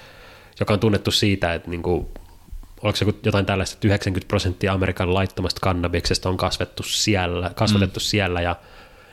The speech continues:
Speaker 1: nyt Kalifornia on laillistanut kannabiksen, niin nyt, nyt siellä asiat muuttuu tosi paljon, ja sit täällä piirikunnassa on, niinku, kadonneita ihmisiä on, niinku, älyttömän paljon, niinku, moninkertainen väärä, määrä, tota,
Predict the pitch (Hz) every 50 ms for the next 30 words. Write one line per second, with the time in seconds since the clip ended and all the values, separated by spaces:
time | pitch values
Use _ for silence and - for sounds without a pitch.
0 | - - 98 92 - - 101 98 92 - 98 90 87 92 92 92 92 95 98 92
1 | 90 87 - 92 87 - - - 92 87 87 87 82 90 87 - - - 87 85
2 | 85 87 85 87 85 85 - - - - - - 101 92 87 - - 98 90 87
3 | 95 92 - - 90 - - 98 98 92 - - 101 90 - 87 - 101 - -
4 | 95 92 90 90 92 90 87 90 87 85 85 85 85 - - - - - - -
5 | - - - - - - - - - 98 90 - 107 101 95 87 85 - 95 90
6 | 87 87 85 - - 87 85 87 82 - 82 - - - - - - - - -
7 | - - - - 123 - - 98 95 95 92 90 87 87 87 85 - - - -
8 | - - 113 104 95 - 98 92 85 82 90 87 85 85 85 85 87 87 85 -
9 | - 90 87 85 - - - - - - 139 139 139 135 131 - - - - -
10 | - - - - - 107 95 95 - - 92 85 82 80 - 92 92 85 85 85
11 | 87 82 - 87 - - - - - 98 98 101 98 92 87 - 90 90 - 90
12 | 90 87 85 92 90 90 87 90 - - - _ _ _ - 101 95 90 87 90
13 | 92 - 87 - 92 90